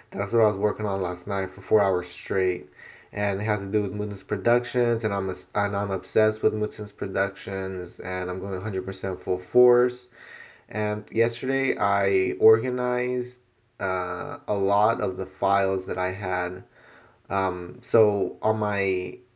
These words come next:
main studio computer for Mutants Productions, it has sixty-four gigabytes of ram. It's got a, a fast processor,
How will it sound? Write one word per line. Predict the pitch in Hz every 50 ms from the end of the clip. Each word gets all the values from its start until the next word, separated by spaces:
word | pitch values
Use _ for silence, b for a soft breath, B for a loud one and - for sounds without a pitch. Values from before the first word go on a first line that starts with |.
| _ _ _ _ _
main | - 110 113 117 120 123 127 127 123 127 123 120 - -
studio | - - - - - 113 117 117 113 117 117 113 113 113 113 113 117 113 113 110 - -
computer | - 110 98 90 - - - 113 110 113 107 110 110 110 110 107 101
for | 92 - - 98 92
Mutants | 92 98 101 98 - - 104 95
Productions, | - - - 90 - 101 95 98 95 - - - 120 120 123 127 127 135 139 139 - - _ B B B B B B B B B B B
it | - 107 104 104
has | 101 113 107 101 101 101 98 98 92 -
sixty-four | - 110 - - - 107 - 110 110 107
gigabytes | 90 104 107 98 104 104 87 98 98 98 92 92 92 - - - -
of | - - 92 90 82 85
ram. | 87 95 101 104 107 107 107 107 107 107 107 107 107 110 110 113 113 - _ -
It's | - 98 92 - -
got | - - 98 95 92 92
a, | 90 87 87 87 87 87 87 85 85 85 85 87 90 90 95 - _ _ _ -
a | - - 85 85 90 - 87 - - -
fast | - - - 107 104 104 101 - -
processor, | - 113 107 104 104 - - 107 107 104 - - 107 104 104 101 101 101 104 110